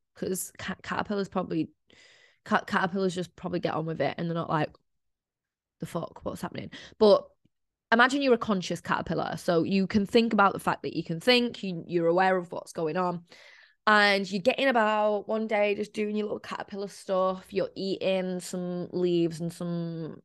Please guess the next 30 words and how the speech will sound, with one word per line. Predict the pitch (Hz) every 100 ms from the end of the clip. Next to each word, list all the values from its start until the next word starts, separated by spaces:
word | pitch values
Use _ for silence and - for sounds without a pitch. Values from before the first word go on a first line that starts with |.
| _
apples. | 180 170 - 170 170 165 165 - - - - -
And | 208 202
then | 190 190 185 180 180 180 - _ _ _ _ -
all | 202 226
of | 214
a |
sudden, | - 208 190 180 254 320 - _ _ _ _ _ _
you're | 180 208 196
like, | 202 185 175 170 - - _ _ _ _ _ _
you | 208
start | 208 - 214 -
shriveling | - 220 220 208 226
up | 240 240 - -
and | 208
you | 196
start | - 202 196
going | 196 196
to | 190
this | 190 -
little | 196 180
cocoon | - - 226 208 208
thing. | 220
And | 185
then | 196 240
you're | 285
fucking | - - 220
stuck | - 208 -
in | 214
this | 208
cocoon. | - 170 180 160 92 190